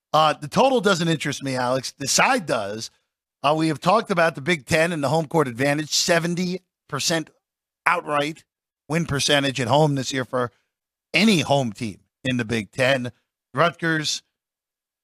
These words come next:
one of the better home courts in the conference. Yeah, they have lost multiple games at home this year, but look at who they lost to. They lost to Illinois, Purdue. Yeah, that Penn State one's not great, but the other two, the two best teams in the conference. Now you get Maryland, who is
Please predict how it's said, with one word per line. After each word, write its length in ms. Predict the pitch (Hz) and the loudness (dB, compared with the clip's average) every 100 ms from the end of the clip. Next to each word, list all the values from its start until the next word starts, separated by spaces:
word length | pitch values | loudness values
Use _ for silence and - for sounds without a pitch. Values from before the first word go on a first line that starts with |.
| _ - | _ -4
one 120 | 131 | -2
of 80 | 156 | 2
the 60 | |
better 240 | 151 160 143 | 4 4 4
home 160 | 165 | 2
courts 580 | - 165 180 - - - _ - | 0 2 2 0 -6 -8 _ -10
in 100 | 135 | -8
the 60 | 139 | -2
conference. 520 | 151 175 151 123 104 | 0 0 -2 -10 -6
Yeah, 140 | 123 | -4
they 120 | 147 | -2
have 220 | 139 143 131 | 0 0 2
lost 300 | 151 151 139 | 2 2 2
multiple 340 | 147 147 139 | -2 -2 -6
games 320 | 131 147 135 | -4 -6 -6
at 60 | 131 | -4
home 260 | 143 147 | -2 -4
this 180 | 147 135 | -8 -10
year, 180 | 147 151 | -10 -10
but 240 | 131 117 _ _ _ _ | -10 -10 _ _ _ _
look 160 | 123 123 | -14 -8
at 80 | 135 | -4
who 100 | 147 | 0
they 100 | 135 | 2
lost 300 | 131 160 - | 2 2 0
to. 80 | 113 | -4
They 60 | |
lost 180 | 113 123 | -4 -4
to 60 | 135 | -4
Illinois, 480 | 147 143 135 143 | -2 0 2 2
Purdue. 520 | 147 131 127 139 151 127 _ | -2 -6 -2 -2 -4 -8 _
Yeah, 140 | 131 | 0
that 120 | 127 - | 0 0
Penn 140 | 135 | -4
State 240 | 113 147 147 | 0 0 0
one's 240 | 127 107 | -2 -6
not 200 | 120 107 | -8 -6
great, 240 | 123 135 | -6 -6
but 160 | 127 110 | -6 -6
the 80 | 131 | -2
other 180 | 139 127 | -2 -4
two, 320 | 135 131 123 _ _ _ _ _ _ _ _ _ _ - | -6 -8 -8 _ _ _ _ _ _ _ _ _ _ -8
the 60 | |
two 160 | 117 147 | -2 2
best 280 | 139 131 - | 2 0 0
teams 340 | 151 135 120 | -2 -2 -2
in 160 | 143 139 | -2 0
the 80 | 117 | 0
conference. 560 | 139 165 156 110 85 - - _ _ - | 0 0 -2 -12 -10 -10 -10 _ _ -2
Now 140 | 147 | 0
you 100 | 175 | 0
get 160 | 143 131 | -4 -4
Maryland, 540 | 151 180 160 139 131 | 0 2 2 -2 -6
who 180 | 123 135 | -6 -6
is 320 | 131 - - | -6 -6 -6